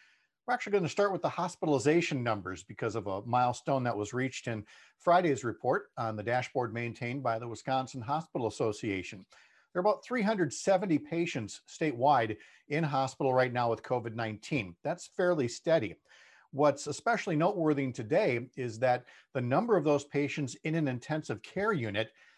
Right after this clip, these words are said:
is now ninety-six. That's the first time that fewer than one hundred people have been in I C Us being treated for covid nineteen since September sixteenth of last year. So a nice milestone to be, uh,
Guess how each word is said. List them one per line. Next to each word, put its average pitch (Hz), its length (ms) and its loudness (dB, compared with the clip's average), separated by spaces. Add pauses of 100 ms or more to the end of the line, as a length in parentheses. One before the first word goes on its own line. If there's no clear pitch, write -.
(140)
is 127 180 0
now 147 240 4
ninety-six. 135 1080 -2 (380)
That's 139 280 -4
the 143 100 -6
first - 380 -4
time 156 340 0 (340)
that 107 160 -4
fewer 202 460 2
than 120 220 0
one 175 180 2
hundred 170 340 -2
people 110 380 -4
have 110 180 -4
been 143 140 -4
in 139 100 -2
I 135 180 2
C 147 180 -4 (160)
Us 190 300 -2 (340)
being 113 180 -4
treated 180 400 -6
for 107 100 -8
covid 110 300 -2
nineteen 117 500 -2 (360)
since 139 400 -6
September 175 580 -6
sixteenth - 640 -6 (380)
of 107 120 -4
last 127 400 0
year. 147 300 4 (240)
So - 200 -8
a - 20 -4
nice 117 280 -4
milestone 120 540 -2
to 104 80 -6
be, 104 240 -2 (320)
uh, 98 280 -2